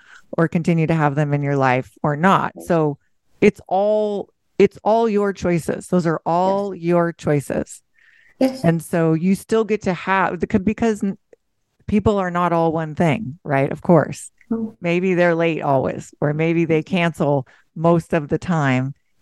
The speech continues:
Speaker 1: And also they have s-, s-, some lovely,
Speaker 2: Exactly.
Speaker 1: wonderful,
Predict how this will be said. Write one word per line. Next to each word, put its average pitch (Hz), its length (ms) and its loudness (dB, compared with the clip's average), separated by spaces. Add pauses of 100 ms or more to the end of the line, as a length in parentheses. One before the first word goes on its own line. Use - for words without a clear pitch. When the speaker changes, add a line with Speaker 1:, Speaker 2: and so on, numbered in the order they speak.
(120)
Speaker 1:
And 175 180 -2
also 175 340 0
they 160 180 0
have 151 340 -2
s-, - 240 -6
s-, - 220 -2 (100)
some 156 560 0
lovely, 156 800 0 (340)
Speaker 2:
Exactly. 170 220 0
Speaker 1:
wonderful, 170 800 0